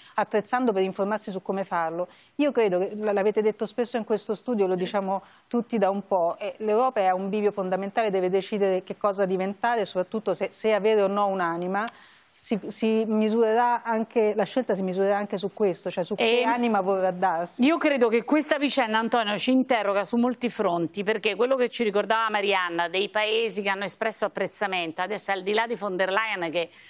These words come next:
Speaker 2: deve organizzare le sue alleanze, quindi diciamo poi ognuno fa politica, perché c'è anche questo piccolo elemento,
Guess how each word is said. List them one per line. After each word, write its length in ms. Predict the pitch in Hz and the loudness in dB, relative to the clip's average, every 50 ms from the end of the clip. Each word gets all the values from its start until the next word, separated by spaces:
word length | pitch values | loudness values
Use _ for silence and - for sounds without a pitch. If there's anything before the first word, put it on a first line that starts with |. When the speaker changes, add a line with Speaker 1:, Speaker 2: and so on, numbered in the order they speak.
| - - - | -20 -20 -8
Speaker 2:
deve 220 | _ 196 214 202 220 | _ -2 0 0 0
organizzare 600 | 202 175 214 208 208 208 190 180 254 262 247 226 | 0 0 -2 -2 -2 -2 -2 0 0 0 0 0
le 80 | 220 190 | -2 -2
sue 160 | - 233 233 | 0 0 0
alleanze, 420 | 220 220 226 226 233 226 - 214 | 2 2 0 0 -2 -2 -6 -4
quindi 200 | 196 247 254 247 | -2 0 0 0
diciamo 320 | 220 - - 254 233 226 196 | 0 0 0 -2 0 0 0
poi 200 | 190 233 226 - - | 0 -2 -2 -2 -2
ognuno 540 | 233 262 240 247 262 294 320 320 294 262 214 | 0 0 2 4 4 4 4 4 2 2 0
fa 200 | - - 233 - - | 0 0 -2 -2 0
politica, 800 | - 226 220 233 247 214 - - 175 135 - 175 160 151 147 - _ | 2 2 2 4 2 0 0 -4 -6 -4 -2 -2 0 0 -2 -4 _
perché 220 | - 151 143 156 | -6 -6 -4 -4
c'è 200 | 143 - 185 175 | -4 -4 -2 -2
anche 280 | 170 175 175 - 180 156 | -2 -2 -4 -4 -6 -4
questo 300 | 143 170 156 - 180 156 | -2 -4 -4 -4 -6 -8
piccolo 320 | 185 180 - 180 170 160 | -8 -6 -4 -4 -2 -2
elemento, 640 | 156 151 156 151 147 139 131 135 - - 185 196 | -2 -2 -2 -4 -6 -6 -8 -12 -8 -8 -8 -8